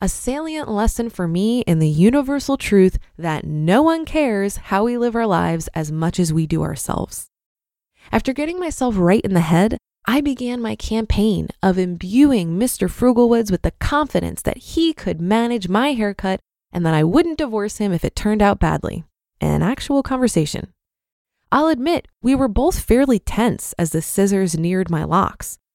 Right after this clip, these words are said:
but then Mister Frugalwood's heretofore hidden talent as Vidal Sassoon sprung forth and my hair turned out great,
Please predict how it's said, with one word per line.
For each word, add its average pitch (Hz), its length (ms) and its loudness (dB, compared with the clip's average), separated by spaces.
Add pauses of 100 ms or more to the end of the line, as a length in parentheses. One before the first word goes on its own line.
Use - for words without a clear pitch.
(320)
but 233 180 0
then 311 420 0
Mister 320 480 0
Frugalwood's 254 960 2
heretofore 160 640 -4
hidden 220 420 4
talent 151 480 0
as 151 180 -2
Vidal 156 460 0
Sassoon 208 760 -2
sprung 294 540 0
forth 285 500 0
and 214 120 0
my 208 200 0
hair 269 260 2
turned 277 320 -2
out 277 200 0
great, 262 400 2